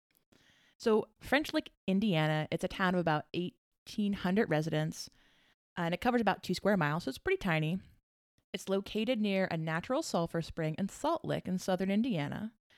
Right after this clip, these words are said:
Uh, the town started as a French trading post in the early nineteenth century and was officially established in eighteen fifty-seven, hence the name French Lick.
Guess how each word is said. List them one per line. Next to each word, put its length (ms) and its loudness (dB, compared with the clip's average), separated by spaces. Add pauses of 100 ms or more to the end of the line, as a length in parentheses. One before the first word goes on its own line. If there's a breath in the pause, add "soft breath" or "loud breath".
(360 soft breath)
Uh, 160 -2
the 100 2
town 240 -2
started 340 2
as 120 2
a 60 2
French 280 2
trading 320 0
post 400 -2
in 80 -2
the 100 0
early 200 2
nineteenth 360 -2
century 460 -4
and 100 -4
was 100 -6
officially 420 0
established 500 -2
in 160 -6
eighteen 260 -6
fifty-seven, 760 -4
hence 240 -8
the 80 -6
name 320 -4
French 340 -8
Lick. 240 -10